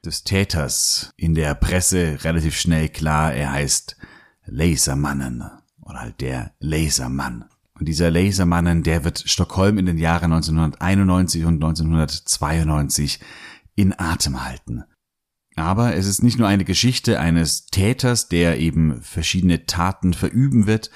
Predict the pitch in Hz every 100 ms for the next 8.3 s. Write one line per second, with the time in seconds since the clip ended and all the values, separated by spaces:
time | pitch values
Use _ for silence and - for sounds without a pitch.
0 | - - - - 78 87 120 123 135 139
1 | - _ _ _ _ - 82 85 80 -
2 | - 78 85 113 135 - 78 78 78 62
3 | 82 80 78 117 139 - 82 76 78 71
4 | 73 76 - 76 76 76 71 76 - -
5 | - - 87 123 160 90 87 76 147 185
6 | 82 85 80 76 73 71 62 71 85 87
7 | 67 65 69 69 67 76 - 98 139 113
8 | 85 107 -